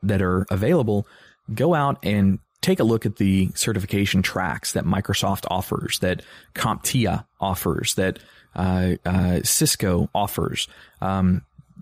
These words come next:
there's, there's tons of different directions that, that you can go with certifications and, and getting your foot in the door. That first certification that you hold in your hand is literally a key to a lot bigger kingdom.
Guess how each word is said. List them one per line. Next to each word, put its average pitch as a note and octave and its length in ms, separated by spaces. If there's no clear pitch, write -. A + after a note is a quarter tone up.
there's, G2 460
there's G#2 300
tons D3+ 460
of A#2 140
different - 320
directions B2 640
that, F#2+ 220
that A2 120
you G#2 140
can G2+ 180
go G2+ 220
with G#2+ 160
certifications G#2 840
and, F2+ 200
and F#2 160
getting A2 240
your G#2 100
foot A2+ 200
in G#2 80
the G2+ 60
door. G2+ 300
That E3 380
first - 600
certification C3 680
that G#2+ 120
you A#2 140
hold A#2+ 240
in A#2+ 80
your A2 120
hand G#2+ 420
is G2+ 280
literally A2+ 720
a - 80
key A#2 420
to F#2+ 220
a - 20
lot F#2 580
bigger G2 220
kingdom. - 600